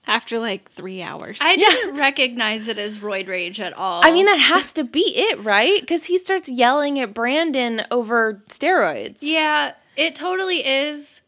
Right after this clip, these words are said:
Speaker 2: Like, okay, so that's how the writers wanted it
Speaker 1: Yeah.
Speaker 2: to
Speaker 1: Yeah,
Speaker 2: look.
Speaker 1: yeah,
Speaker 3: exactly.
Speaker 1: definitely.
Speaker 2: And you can tell because of Brandon's speech later, but I was like, "Oh, Steve's mad about Kelly."
Speaker 1: Yeah.
Speaker 2: And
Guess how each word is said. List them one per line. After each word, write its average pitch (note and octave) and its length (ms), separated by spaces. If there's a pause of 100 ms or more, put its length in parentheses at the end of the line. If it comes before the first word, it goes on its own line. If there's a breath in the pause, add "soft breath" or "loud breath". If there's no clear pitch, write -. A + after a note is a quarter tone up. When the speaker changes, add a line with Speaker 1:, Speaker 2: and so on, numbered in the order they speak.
(760)
Speaker 2:
Like, C4 480 (120)
okay, C#4 300
so C4+ 140
that's C#4+ 240
how D#4+ 140
the C4 120
writers G#3 480
wanted G3 400
it B3+ 60
Speaker 1:
Yeah. G3+ 340
Speaker 2:
to A#3 100
Speaker 1:
Yeah, A#3 180
Speaker 2:
look. G#3 100
Speaker 1:
yeah, D#3+ 200
Speaker 3:
exactly. - 240
Speaker 1:
definitely. F3+ 360
Speaker 2:
And B3 280
you B3 240
can A#3+ 220
tell A#3 460 (180)
because A3+ 300
of G3+ 80
Brandon's G#3 340
speech - 340
later, G3 600
but G3+ 260
I A3 140
was B3 240
like, G#3 440
"Oh, G3 500
Steve's D4+ 380
mad A3 300
about G3+ 320
Kelly." G3+ 540 (320 soft breath)
Speaker 1:
Yeah. B3+ 340 (180)
Speaker 2:
And A3+ 160